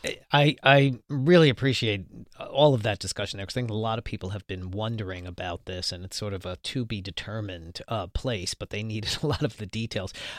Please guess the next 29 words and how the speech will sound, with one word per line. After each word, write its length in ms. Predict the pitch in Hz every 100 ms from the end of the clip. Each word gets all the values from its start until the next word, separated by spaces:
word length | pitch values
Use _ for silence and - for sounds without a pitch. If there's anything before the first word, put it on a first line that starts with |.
| -
Uh, 140 | 123
we 140 | 151 156
just 220 | 185 175
have 100 | 180
a 60 | 127
couple 240 | 113 117
of 40 |
minutes, 180 | 117 113
but 120 | -
I, 100 | 113 -
I 80 | 127
wanted 400 | 127 165 202 147
to 60 |
get 160 | 113 110
into 280 | 104 95 101
some 240 | - 107 104
of 40 |
the 200 | 98 92 - - - -
media 500 | 117 135 139 127 104
coverage, 760 | - 110 98 95 98 - - -
um, 460 | 107 98 92 92 92 104
discussion 840 | 107 - 107 101 - 101 98 92
of 240 | 82 95 -
politics 760 | 113 101 101 98 101 98 -
and, 200 | 95 92 -
and 140 | 95
certainly 320 | - 95 95
what 200 | 90 98
you, 320 | 107 107 101